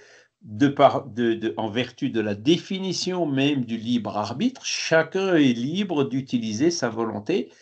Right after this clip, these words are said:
pour avancer plus ou moins, ou plus ou moins vite que les autres.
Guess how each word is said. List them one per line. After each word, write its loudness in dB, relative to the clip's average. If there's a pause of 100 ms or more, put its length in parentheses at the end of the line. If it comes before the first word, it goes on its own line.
(520)
pour 6
avancer 6
plus -4
ou 2
moins, 0
ou -2
plus -4
ou 4
moins 4
vite -4
que 0
les 0
autres. 2